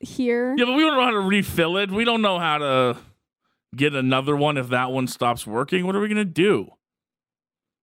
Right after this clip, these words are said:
Speaker 1: There are so many people that you can ask over me.
Speaker 2: It's just not gonna be the same. We'll miss you, Taylor. Thanks for everything.
Speaker 1: Well, thank you for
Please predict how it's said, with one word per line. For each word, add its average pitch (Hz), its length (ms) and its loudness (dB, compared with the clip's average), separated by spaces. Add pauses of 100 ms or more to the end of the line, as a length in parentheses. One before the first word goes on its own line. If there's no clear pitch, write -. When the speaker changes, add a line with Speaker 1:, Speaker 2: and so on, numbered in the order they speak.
(560)
Speaker 1:
There 285 140 -2
are 294 320 -6 (260)
so - 340 -4
many 240 220 -2
people 220 500 -6 (460)
that - 100 -4
you 226 160 -2
can 254 180 -4
ask 269 300 -4
over 285 240 -4
me. 302 320 -6 (680)
Speaker 2:
It's - 100 -18
just - 140 -14
not 101 140 -8
gonna 80 140 -12
be 78 100 -8
the 80 80 -10
same. 73 320 -10 (1300)
We'll 127 100 0
miss 147 220 0
you, 135 60 -4
Taylor. 104 280 -6
Thanks 127 260 -4
for 127 60 -2
everything. 101 360 -6 (880)
Speaker 1:
Well, 294 140 -8
thank 294 340 -4
you 247 180 0
for 226 440 -6